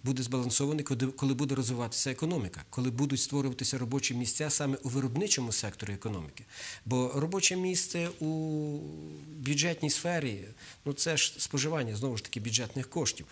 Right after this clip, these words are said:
Ну, сьогодні є певні ознаки того, що в нас, е, формуються нові підприємства. Ну, зокрема, завжди афішується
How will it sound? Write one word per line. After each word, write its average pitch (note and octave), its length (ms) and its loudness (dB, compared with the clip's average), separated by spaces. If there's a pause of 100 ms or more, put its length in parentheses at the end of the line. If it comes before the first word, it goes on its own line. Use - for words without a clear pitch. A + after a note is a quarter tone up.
(320)
Ну, A2 60 0
сьогодні D#3 380 2
є D#3+ 220 0
певні A#2 440 -2
ознаки A#2 480 -4
того, A2 300 -2
що - 180 -2
в A2 60 -4
нас, A2+ 420 0
е, G2 40 -10 (680)
формуються A#2 680 -2
нові A2 280 -4
підприємства. C3+ 680 -2
Ну, A2+ 40 -4
зокрема, A2 480 -2 (360)
завжди A2+ 580 0 (360)
афішується A2 800 2